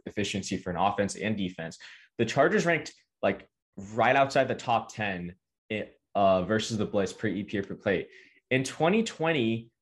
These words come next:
they have a zero point zero zero two E P A per play versus the blitz, ranking seventeenth. So right about average, slightly below average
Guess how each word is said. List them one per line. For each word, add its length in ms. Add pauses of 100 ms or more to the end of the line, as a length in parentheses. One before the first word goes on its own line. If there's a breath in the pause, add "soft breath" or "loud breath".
(400)
they 80
have 240
a 60
zero 440
point 340
zero 460
zero 400
two 560 (680)
E 100
P 220
A 20
per 160
play 500 (260)
versus 280
the 80
blitz, 360
ranking 400
seventeenth. 580
So 220
right 320
about 360
average, 540
slightly 640
below 420
average 500